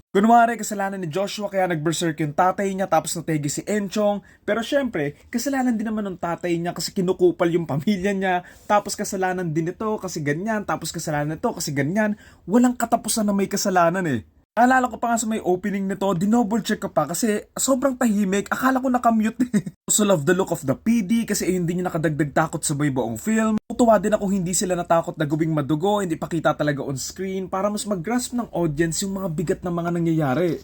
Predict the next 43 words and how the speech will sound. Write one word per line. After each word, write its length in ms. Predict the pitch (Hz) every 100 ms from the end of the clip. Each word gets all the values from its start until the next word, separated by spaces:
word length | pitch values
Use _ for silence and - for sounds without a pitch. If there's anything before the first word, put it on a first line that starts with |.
| _
Kung 180 | - 262
usapang 340 | 269 269 247 226
cinematography 720 | 226 208 202 190 190 185 190
and 80 | 180
camera 260 | 170 170
movement 480 | 160 151 156 160 180
naman, 380 | 185 180 175 175
ang 160 | 190 151
daming 320 | 202 226 220
picture 400 | - 185 - 185
perfect 420 | - 175 175 165
scenes 220 | 165 151
dito, 400 | 147 147 - 117
lalo 240 | 123 180 202
na 80 |
yung 160 | 196 180
mga 80 | 160
blockings 420 | 151 147 151 - 151
nila. 320 | 123 117 131 _
Usapang 480 | 214 190 196 170 135
story 320 | - 302 226
naman, 400 | 226 214 202 202
nagustuhan 400 | 202 233 277 285
ko 80 | 254
dito 240 | 220 220 214
yung 160 | 170
layers 420 | 147 160 170 170 180
niya 160 | 202 190
na 100 | 180
ano 240 | 180 190 190
nga 80 |
ba 100 | 175 185
yung 100 | 175
meron 300 | 165 165 170
doon 180 | 147 151
sa 80 | 151
may 100 | 127
bahay 380 | 95 113 123 135
na 160 | 123 131
yon 260 | 220 214 -
at 100 | -
paano 400 | - 226 277
nga 100 | 269